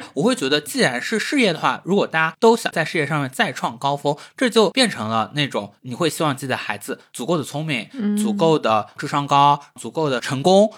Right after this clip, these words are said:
Speaker 1: 这就不太对了嘛。
Speaker 2: 它有点像说，你不是在孕育一个新的个体，而是在孕育一个你的自我的延伸。
Speaker 1: 嗯。
Speaker 2: 但其实可能真正无论是父母对孩子，还是我们对待猫和宠物的态度，其实更多的应该是你从天然的就把它当做一个和你不一样的个体去对待。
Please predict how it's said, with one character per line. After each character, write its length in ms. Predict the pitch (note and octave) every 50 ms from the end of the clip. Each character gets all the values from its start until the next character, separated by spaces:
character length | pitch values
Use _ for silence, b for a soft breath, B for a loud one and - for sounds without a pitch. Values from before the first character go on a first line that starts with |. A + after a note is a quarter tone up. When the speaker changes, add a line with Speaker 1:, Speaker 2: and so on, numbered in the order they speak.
| B B B B _
Speaker 1:
这 100 | - -
就 120 | - G3 E3+
不 120 | D#3 -
太 100 | - D3
对 200 | C3+ - D3+ C#3
了 80 | A#2 G#2+
嘛。 100 | G2 - B3
Speaker 2:
它 120 | - F4
有 160 | F4 D4+ D#4+
点 260 | C#4 C4+ B3 F#3+ G3
像 300 | F#3 - - B3+ B3 A3+
说， 260 | A3 - - A3+ A3 A3 -
你 160 | - G3+ F#3+
不 200 | - - F3 F3
是 160 | G3+ - D4 B3
在 320 | C4 C4 B3 A3+ G#3 G3 - -
孕 240 | - B3+ A#3+ A3+ G#3+
育 60 | G#3+
一 180 | G#3+ F3+ C3+ -
个 300 | A3+ - G3 F3+ - -
新 320 | - - - - A#3+ B3
的 100 | B3+ A#3+
个 200 | G#3 A3 B3 G3+
体， 180 | G#3 - - -
而 160 | D#3 - F3
是 100 | - -
在 140 | G#3 A3+ G#3+
孕 160 | A#3+ A#3+ B3
育 180 | G#3+ F3+ F3 F3+
一 40 | F#3+
个 140 | - A3
你 120 | A3 G#3 E3
的 100 | - D3
自 160 | D#3+ - C#4
我 140 | C4 G3+ -
的 80 | - -
延 240 | C3+ - C#3 C#3 G#3
伸。 380 | - - F#3+ F3 F3+ G3 A#3 - _ -
Speaker 1:
嗯。 340 | G3 G3+ G3 F#3 F3 D#3
Speaker 2:
但 180 | D3+ D#4 D4 C4
其 200 | - - G3 A3
实 140 | A#3 A#3+ C4
可 200 | - A3+ F#3+ E3+
能 180 | E3 E3+ F3+ F#3+
真 180 | - A3 A3+
正 160 | A3+ B3 B3+ A#3
无 180 | - E3+ F3 F#3
论 160 | G#3+ A3+ A#3+
是 160 | A3+ - A3+
父 180 | A3 - - B3+
母 140 | B3 F#3+ E3
对 100 | E3+ F3
孩 220 | G3+ F#3 F#3 D#3+
子， 140 | E3 - G3+
还 100 | F3+ F3
是 80 | F3+ G#3
我 140 | G3+ F3+
们 180 | D#3+ D3 D#3+ E3
对 180 | E3 G3+ G#3 G3+
待 200 | G3+ G#3 G3 F#3+
猫 280 | F#3+ F#3 F3+ F3+ F3+
和 140 | F#3+ F#3+ F3
宠 240 | F3 - - G3+ -
物 180 | - F#3 G#3
的 140 | G#3 F3+ F3
态 220 | F#3+ - A3 G3+ F#3+
度， 100 | F#3 F#3
其 80 | -
实 120 | - G#3 G#3
更 200 | G#3+ B3+ B3 A#3
多 140 | G#3 G#3 G#3
的 60 | G#3
应 80 | G#3 G#3
该 100 | G3+ G#3
是 140 | - -
你 180 | A3+ G3 G#3+ - -
从 140 | - A3 A3+
天 240 | - - E4 E4+ E4+
然 180 | D4+ G3+ C#3+ D3+
的 80 | F3
就 80 | G3 G3+
把 120 | - C#3+
它 40 | D3
当 260 | D3 - E3+ E3+ F#3+
做 120 | G3+ G3+ G#3
一 40 | F3
个 60 | F3
和 100 | - F#3+
你 120 | F3 D#3+
不 160 | E3 F3+ A3+
一 100 | A3+ E3+
样 220 | F3 G3 A3+ A#3 G3+
的 80 | E3+
个 160 | D#3+ - G#3 F#3
体 180 | E3+ - - -
去 120 | - C#3+
对 180 | - - D3 -
待。 180 | - - F3+